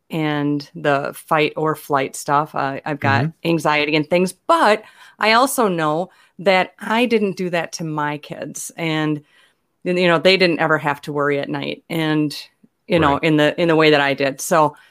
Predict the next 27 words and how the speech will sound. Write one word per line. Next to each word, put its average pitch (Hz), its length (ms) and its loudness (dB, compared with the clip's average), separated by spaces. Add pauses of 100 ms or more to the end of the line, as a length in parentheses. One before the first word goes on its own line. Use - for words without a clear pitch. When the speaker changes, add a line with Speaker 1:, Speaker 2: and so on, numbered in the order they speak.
(400)
Speaker 1:
um, 160 520 0
you, 170 320 -4 (140)
if 175 220 -12
you're 160 220 0
healthy 180 340 -2
enough 170 200 -2
to 156 80 -8
stop 151 420 -2
the - 60 -14
cycle, 202 480 2
then 151 720 -2
you've, 151 440 -6
you've 156 220 -6
made 143 220 0
it. - 160 -10 (680)
But 165 140 4
it, 185 100 2
what 180 160 6
it 170 180 2
did 226 300 4
was 143 380 -2 (960)
it, 185 240 -4
it 165 280 -6
drew 202 220 0
me 196 120 0
to 170 80 -2
humor, 202 500 -4